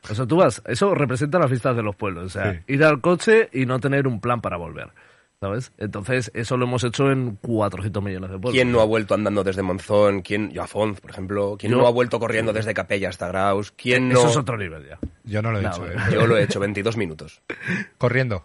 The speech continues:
Speaker 3: Corriendo, Capella Graus, cinco kilómetros, veintidós minutos, alguna
Speaker 2: Ostras, no
Speaker 3: S
Speaker 2: está
Speaker 3: que otra,
Speaker 2: mal, ¿eh?
Speaker 3: pero bueno, bastante bien, oye, eh, quiero decir, llegas a casa, te haces unos espaguetis y dices, "Ahora me voy a dormir más fresco que pa' qué".
Speaker 1: Exactamente. Sí, sí, o sea, yo, por ejemplo, eh, Almonía San Juan, eh, Monzón,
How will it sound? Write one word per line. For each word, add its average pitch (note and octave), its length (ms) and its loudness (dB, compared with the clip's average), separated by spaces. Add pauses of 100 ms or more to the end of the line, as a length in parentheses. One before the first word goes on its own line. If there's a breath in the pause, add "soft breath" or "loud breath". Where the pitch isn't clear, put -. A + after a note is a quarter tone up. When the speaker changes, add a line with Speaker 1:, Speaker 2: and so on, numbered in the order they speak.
(100)
Speaker 3:
Corriendo, A2 380 -2
Capella G#2+ 320 0
Graus, B2 240 2
cinco A#2 180 -2
kilómetros, C3+ 460 2
veintidós G#2+ 320 -2
minutos, B2 640 2
alguna A2 280 -2
Speaker 2:
Ostras, A2 80 6
no A#2+ 60 6
Speaker 3:
S A#2+ 160 2
Speaker 2:
está A2 80 -2
Speaker 3:
que B2+ 80 4
otra, D3 160 6
Speaker 2:
mal, G#3 100 4
¿eh? - 20 -4
Speaker 3:
pero D#4 160 4
bueno, - 200 4
bastante F#3 360 4
bien, F#3 200 8
oye, C3 360 4
eh, - 100 -2 (160)
quiero C3 160 6
decir, B2+ 360 6
llegas B2+ 260 2
a D3 80 0
casa, F3+ 200 2
te D#3 80 2
haces C#3 140 4
unos D#3 180 6
espaguetis E3+ 400 4
y F3 80 2
dices, D3+ 200 4
"Ahora B2 140 0
me C3+ 60 0
voy C#3+ 80 -2
a D3+ 40 -2
dormir D#3 240 -2
más E3 160 -2
fresco - 480 -4
que D3+ 100 -10
pa' F2+ 80 -12
qué". - 140 -10
Speaker 1:
Exactamente. F#2 640 -6 (500 loud breath)
Sí, C#3 140 0
sí, C3 160 2
o A#2+ 140 0
sea, A2 120 0
yo, G#2 100 2
por C3 100 2
ejemplo, A#2 420 -2
eh, A#2+ 480 0
Almonía C3+ 400 0
San C#3+ 220 -4
Juan, F2+ 420 -10 (140)
eh, G#2+ 320 -4
Monzón, B2+ 640 -4